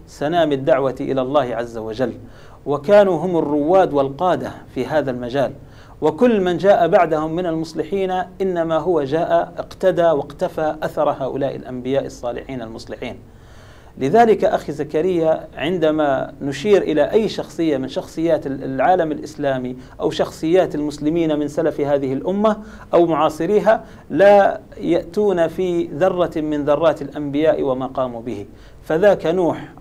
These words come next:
عليه السلام يتكلم عن دعوته لقومه ودعوته إلى نهيهم عن، عن الشرك بالله، وهو أعظم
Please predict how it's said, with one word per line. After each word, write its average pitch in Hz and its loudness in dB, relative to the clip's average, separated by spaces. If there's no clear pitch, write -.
عليه 139 0
السلام 135 -4
يتكلم 151 0
عن 143 -4
دعوته 139 -2
لقومه 139 0
ودعوته 147 0
إلى 147 4
نهيهم 143 -4
عن، 139 -4
عن 151 -2
الشرك 151 -4
بالله، 139 2
وهو 131 -2
أعظم 147 0